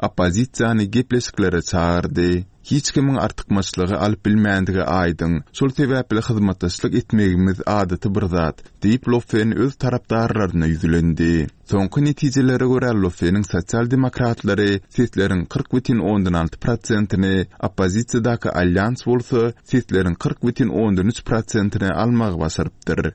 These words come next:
Migrantlara garşy çykýan aşy çepçi demokratlar sesleriň on ýedi bitin ondan alty prosentini alypdyrlar. Exit pollaryň netijelerine görä, ne sosial demokratlar,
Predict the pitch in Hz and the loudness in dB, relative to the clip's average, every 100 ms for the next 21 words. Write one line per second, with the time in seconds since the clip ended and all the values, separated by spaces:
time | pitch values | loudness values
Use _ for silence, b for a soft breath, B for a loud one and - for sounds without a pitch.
0 | - 98 90 92 82 80 95 98 113 123 | -2 0 2 2 0 -2 -2 -2 -2 -4
1 | 110 - 123 113 80 92 90 107 - 127 | -6 -4 -2 0 0 -2 -2 -4 -2 -2
2 | - 110 98 98 92 - 92 92 95 92 | -2 -2 0 0 0 -2 -2 0 0 0
3 | 92 - 123 117 95 98 90 - 104 98 | -2 -4 -2 0 0 0 0 0 2 2
4 | 87 107 123 - 90 98 107 95 92 87 | 2 0 -2 -2 0 2 2 2 2 -2
5 | - - 120 - 117 113 92 82 76 82 | -4 -2 -2 0 -2 0 0 0 0 -4
6 | - 90 - 85 85 87 - - 107 120 | -2 -2 0 0 0 -2 -8 -4 0 0
7 | 127 139 - 143 131 135 135 123 - 98 | 0 -2 0 0 2 2 0 0 0 0
8 | 92 85 80 92 104 101 95 113 - 131 | 2 2 2 0 2 2 2 0 -2 -4
9 | - 90 95 101 104 - 98 95 - 95 | -2 -2 0 0 0 0 0 0 0 0